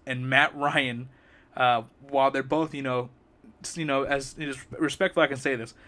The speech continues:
statues in the pocket, not very good when the play breaks down. Uh, I think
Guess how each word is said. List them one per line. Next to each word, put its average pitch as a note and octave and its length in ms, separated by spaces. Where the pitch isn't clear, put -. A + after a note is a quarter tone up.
statues D3+ 400
in D3 100
the C#3 60
pocket, C#3 460
not C#3 300
very C#3+ 200
good C3+ 180
when C3 80
the B2+ 60
play C3 180
breaks A2+ 260
down. C#3+ 400
Uh, A2+ 280
I C3+ 140
think C#3+ 480